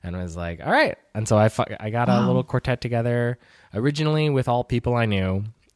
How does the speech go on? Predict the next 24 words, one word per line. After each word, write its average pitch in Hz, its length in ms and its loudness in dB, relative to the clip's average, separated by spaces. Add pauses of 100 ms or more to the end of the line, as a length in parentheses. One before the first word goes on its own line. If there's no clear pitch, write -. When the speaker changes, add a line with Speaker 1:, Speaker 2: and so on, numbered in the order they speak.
(140)
Speaker 1:
and 87 540 -10
they 101 100 0
all 101 180 4
kind 107 180 0
of 95 400 0
dropped 170 280 4
out 190 120 6
Speaker 2:
Wow. 170 60 4
Speaker 1:
one 90 120 2
by 90 140 0
one, 85 300 -4
and 85 120 -4
I 85 180 -2 (100)
replaced 101 480 -2
them 85 220 -4
with 85 220 -4 (240)
complete 175 360 0
strangers. 110 600 -4 (200)
And 117 580 -2 (100)
it 139 120 0
really 160 420 0 (100)
amazingly 131 500 2
worked 107 280 0
out 90 340 -2